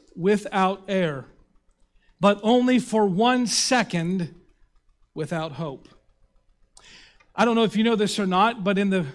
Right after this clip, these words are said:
in the Bible, from Genesis to Revelation, we find over a hundred and twenty-one different scriptures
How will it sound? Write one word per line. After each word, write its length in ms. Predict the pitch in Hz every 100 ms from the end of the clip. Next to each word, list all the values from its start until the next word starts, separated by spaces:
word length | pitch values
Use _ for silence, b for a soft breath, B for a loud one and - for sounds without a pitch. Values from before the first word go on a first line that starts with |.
| - _ _ _ - - _ _
in 140 | 214 208
the 80 |
Bible, 440 | 170 202 190 185 196
from 200 | 202 196
Genesis 460 | 202 220 214 226
to 60 | 196
Revelation, 640 | 208 180 180 165 - 175
we 140 | 175 175
find 340 | 214 196 185
over 220 | 185 185
a 60 | 175
hundred 320 | 220 233 247
and 140 | 220
twenty-one 760 | - 214 208 196 180 175 175 175 B B B - 143 127
different 480 | 226 233 254 240
scriptures 800 | - - 202 - - 160 147 -